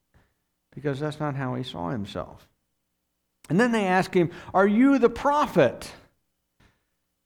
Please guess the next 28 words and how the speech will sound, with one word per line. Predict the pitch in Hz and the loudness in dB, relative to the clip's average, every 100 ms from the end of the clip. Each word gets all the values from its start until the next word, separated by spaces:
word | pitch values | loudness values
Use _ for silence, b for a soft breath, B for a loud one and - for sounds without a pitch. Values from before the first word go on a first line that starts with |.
| _ _ _ _ | _ _ _ _
And | 170 170 | -2 0
by | 190 208 | 2 2
that | 196 196 | 2 2
they | 196 | 2
mean | 185 180 180 180 - - - _ _ - | 2 2 2 0 -6 -18 -20 _ _ -6
the | 160 | -2
one | 170 202 202 | 0 2 2
that | 190 | 0
Moses | 185 180 233 247 175 170 | 0 0 0 -2 -4 -6
predicted | - 156 156 170 165 151 | -6 -6 -4 -6 -6 -4
in | 156 | -4
Deuteronomy | 151 190 160 156 175 185 160 135 | -2 -2 -2 -4 -4 -4 -2 -4
chapter | 131 143 147 - | -4 -4 -4 -6
eighteen, | 160 160 - - 143 135 | -4 -4 -6 -4 -4 -2
verse | 139 139 | -4 -6
fifteen, | - 196 196 - 113 98 87 82 - B B B | -6 -6 -6 -8 -10 -8 -10 -12 -18 B B B
where | 147 151 | -2 -2
Moses | 143 165 208 220 170 175 | 0 -2 0 -2 -2 -6
prophesied | 175 - 185 190 170 - 139 139 135 | -6 -6 -6 -6 -8 -4 -2 -2 -4
that | 131 | -4
there | 156 | -2
would | 151 | -2
be | 139 135 | 0 -2
a | |
great | 123 139 165 185 - | 0 0 0 -2 -6
prophet | - 185 196 185 135 131 | -2 -2 -2 -2 -4 -2
after | 156 170 - 139 | -4 -4 -4 -6
him | 123 117 104 131 | -4 -4 -4 -6